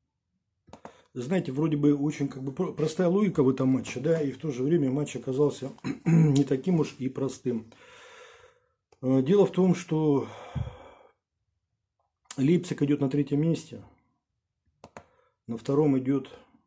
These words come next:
Боруссия Дортмунд. Шестьдесят девять очков у Боруссии, шестьдесят четыре у Лейпцига. Э, и вот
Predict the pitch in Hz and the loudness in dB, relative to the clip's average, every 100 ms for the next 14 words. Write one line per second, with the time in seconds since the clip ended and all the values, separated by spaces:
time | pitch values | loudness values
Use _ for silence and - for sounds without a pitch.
0 | _ _ _ _ _ _ _ _ _ _ | _ _ _ _ _ _ _ _ _ _
1 | 113 127 151 143 127 113 147 117 98 - | -4 0 0 0 -2 0 -2 -2 -10 -12
2 | - _ _ _ _ _ - - 123 143 | -20 _ _ _ _ _ -12 -8 0 2
3 | 131 135 131 120 - - 123 131 175 - | 4 2 2 -6 -10 -12 -4 -2 -2 -2
4 | 110 - - 135 - - 131 127 123 120 | -8 -8 -4 -4 -6 -6 -6 -6 -8 -6
5 | 120 131 - 101 104 107 _ _ _ _ | -2 -2 -4 -14 -14 -18 _ _ _ _
6 | _ _ _ _ _ 117 113 110 110 110 | _ _ _ _ _ -8 -6 -4 -4 -6
7 | 110 107 110 131 120 131 127 131 - | -6 -8 -10 -8 -2 0 0 -2 -8